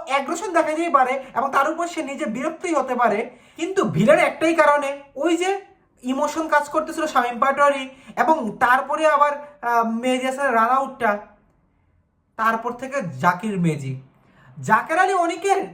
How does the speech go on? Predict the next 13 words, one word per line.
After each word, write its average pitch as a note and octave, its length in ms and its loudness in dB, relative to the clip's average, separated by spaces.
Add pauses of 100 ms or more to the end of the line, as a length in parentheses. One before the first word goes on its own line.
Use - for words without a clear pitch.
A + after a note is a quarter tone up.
(160)
ইনিংসের E4 460 -2
মুগ্ধতায় D4+ 720 0
আমাদের C#4+ 340 2 (120)
আরেকজনের C#4+ 440 0
ব্যাটিংয়ের C#4+ 340 -4
কথা A#3+ 200 2
ভুলে A#3+ 280 -2
গেলে C#4+ 160 2
হবে G#3 260 2
না, F3+ 260 -2 (140)
সেই D#4+ 380 2
প্লেয়ারটি D#4+ 420 4
হচ্ছে F4 320 -2